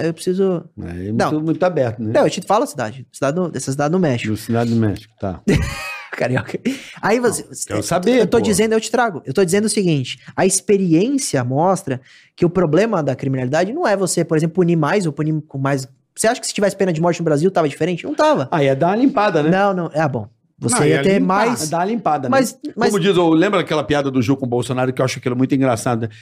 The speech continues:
Speaker 2: "O senhor é a favor da pena de morte, então, do criminoso?" Ele falou assim, "Pelo menos eu não vi ninguém voltar pra assaltar de novo." <laughs> Ele mandou essa. O Gil ficou com a puta cara aí. "Pelo menos eu nunca vi ninguém que foi pra lá voltar pra assaltar de novo." Que eu acho também um, um, um,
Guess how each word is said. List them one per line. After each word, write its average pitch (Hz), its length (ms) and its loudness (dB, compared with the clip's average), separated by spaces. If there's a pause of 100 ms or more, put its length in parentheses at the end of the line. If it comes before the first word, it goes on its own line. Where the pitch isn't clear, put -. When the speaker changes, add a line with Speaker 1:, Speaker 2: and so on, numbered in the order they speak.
(140)
Speaker 2:
"O 151 80 -2
senhor 190 220 0
é - 20 0
a 202 40 0
favor 208 760 2
da 196 80 -8
pena 196 220 -2
de 185 120 2
morte, 196 320 2
então, 185 280 0
do 208 80 0
criminoso?" 202 360 2
Ele 208 80 -2
falou 208 120 4
assim, 175 100 4
"Pelo 226 200 4
menos 226 160 0
eu 262 80 2
não 277 100 2
vi 262 120 4
ninguém 269 220 2
voltar 220 340 2
pra 294 140 0
assaltar 269 360 0
de 302 80 -2
novo." 226 420 2
<laughs> 202 60 6
Ele 170 100 0
mandou - 380 -2
essa. 190 600 -2
O 202 460 -2
Gil 214 220 2
ficou 226 140 2
com 220 80 0
a 196 80 2
puta - 320 0
cara - 260 -4
aí. - 180 -12 (460)
"Pelo - 180 -2
menos 233 160 0
eu 262 60 0
nunca 262 240 2
vi 220 160 -2
ninguém 220 300 0
que 196 100 -2
foi 175 160 0
pra 214 160 2
lá 247 320 2
voltar 247 420 2
pra 247 120 0
assaltar 240 320 0
de 247 80 -6
novo." 190 320 -2 (400)
Que 110 100 -2
eu 113 100 4
acho 120 200 -2
também 127 420 0
um, 123 140 -4
um, 104 520 -8
um, 101 360 -4